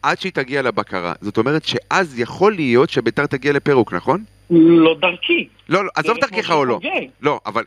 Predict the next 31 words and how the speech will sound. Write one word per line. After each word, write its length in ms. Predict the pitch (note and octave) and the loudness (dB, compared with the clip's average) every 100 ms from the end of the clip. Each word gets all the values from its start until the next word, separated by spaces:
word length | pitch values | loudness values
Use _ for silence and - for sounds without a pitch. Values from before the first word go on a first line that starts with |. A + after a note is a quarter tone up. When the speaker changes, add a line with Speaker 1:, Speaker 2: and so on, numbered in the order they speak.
| - | -6
Speaker 1:
כי 120 | G#2+ | -8
אתה, 340 | - F#3+ G#3+ G3 - - _ - | -4 -4 -4 -6 -14 -20 _ -12
ויש 520 | - A2 A#2 C3+ - | -4 0 2 0 0
לי 200 | B2+ A2 | -2 -2
סימוכין 560 | - - A2 G#2+ A2+ G2 | -4 -6 -6 -6 -6 -6
על 100 | F2+ | -6
כך, 300 | - B2 - G#2 | -4 -6 -6 -6
אמרת 360 | G#2+ D3+ D3 | -2 -2 -2
להמון 440 | A#2+ G#2 F2+ G2+ B2 | -4 -4 -4 -4 -4
אנשים, 440 | A2 F#2 - A2+ B2 | -4 -6 -6 -8 -8
כולל 280 | - B2 C#3+ | -2 -2 -2
כתבת, 520 | - A2 F#2+ F2 - A#2+ - _ _ _ - - - | -6 -6 -6 -6 -6 -6 -8 _ _ _ -20 -20 -12
שגם 520 | - A#2 A2+ G3 A3+ | -8 -6 -4 -4 -6
אם 120 | A3 F3 - _ | -12 -14 -20 _
שלוש 460 | - - D#3 G3+ F#3+ | -10 -2 -2 -2 -2
מאות 240 | G3+ - - | -4 -4 -10
אחוז 540 | - D#3+ C#3 F#2+ - _ | -6 0 0 0 -8 _
מקרב 440 | A2 A2 D3+ D3+ C#3+ | -12 -8 -4 -2 2
אוהדי 240 | A#2 A2+ | 0 0
ביתר 280 | A#2 A2+ B2+ | -2 -2 -2
ירושלים 760 | B2+ A2 A2 G#2+ G#2 G2+ E2+ D2+ _ - - _ _ | -2 -4 -4 -4 -2 -4 -6 -14 _ -20 -20 _ _
יהיו 160 | C3 F3+ | -2 0
בעד 320 | D3+ C3+ D#3 - | 2 0 -2 -4
פירוק, 360 | B2 C#3+ - - | -2 -2 -4 -6
פירוק 360 | - C#3+ F3 - | -2 0 0 2
לא 180 | D3+ C3 | 2 2
יהיה 220 | A#2+ A2 | 2 0
כאן. 220 | - D#2+ G1+ - _ _ _ _ _ _ - | -4 -12 -14 -20 _ _ _ _ _ _ -8
Speaker 2:
להערכתי 280 | E3+ C#3 D3+ F#3 | -4 -4 -2 -4
Speaker 1:
מהצד 140 | G#3 | -4
שלך, 400 | - F3 G3+ G3 | -4 -6 -6 -2